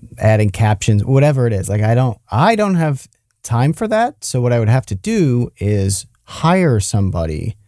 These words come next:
and pay them to do that, because that's how things work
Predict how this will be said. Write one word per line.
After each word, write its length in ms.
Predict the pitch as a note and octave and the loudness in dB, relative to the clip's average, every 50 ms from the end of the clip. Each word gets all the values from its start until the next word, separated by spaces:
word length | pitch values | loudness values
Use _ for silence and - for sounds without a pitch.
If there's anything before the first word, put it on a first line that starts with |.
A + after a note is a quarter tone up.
| _ _ | _ _
and 240 | - G2 G2 G2 F#2+ | -6 -4 -4 -4 -2
pay 300 | - - F#3+ B3+ B3+ G#3 | -2 0 0 2 2 2
them 500 | A#2+ G2 F2+ F#2 F#2+ G#2 D3 F#3 G3 E3+ _ _ _ _ _ _ - | 2 2 4 4 4 4 2 2 0 -2 _ _ _ _ _ _ -8
to 140 | - E3 | -6 -4
do 180 | G3+ C#4 C#4+ C#4 | -2 0 0 2
that, 380 | G#3 D#3 B2 G#2+ F#2+ F2+ - _ _ _ _ _ | 2 2 2 2 0 -2 -6 _ _ _ _ _
because 260 | - G#2+ - A#2+ A2+ A#2+ | -10 -6 -4 -4 -2 0
that's 360 | C3 C#3 C#3+ - - - - - | -2 -2 -2 -4 -6 -8 -4 -2
how 220 | B2+ C#3 C#3+ C#3 | 0 2 2 2
things 340 | - - D3+ C#3+ C3+ A#2+ - | 0 -2 -2 -2 -2 -2 -2
work 400 | D3+ D#3+ C3+ G#2+ F#2+ - - | -2 -2 0 -2 -4 -6 -12